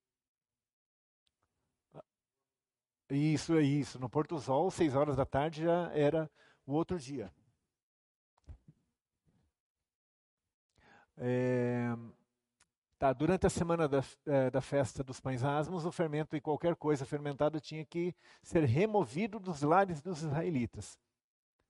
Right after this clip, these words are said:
Significado e cumprimento profético. O pão asmo, é, não continha fermento porque representava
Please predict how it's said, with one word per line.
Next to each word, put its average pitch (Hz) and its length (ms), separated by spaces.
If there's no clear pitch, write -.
Significado 202 680
e 190 40
cumprimento 175 460
profético. - 680
O 165 100
pão 208 260
asmo, 131 500
é, 156 180
não 214 180
continha 214 440
fermento 180 420
porque 175 220
representava 160 720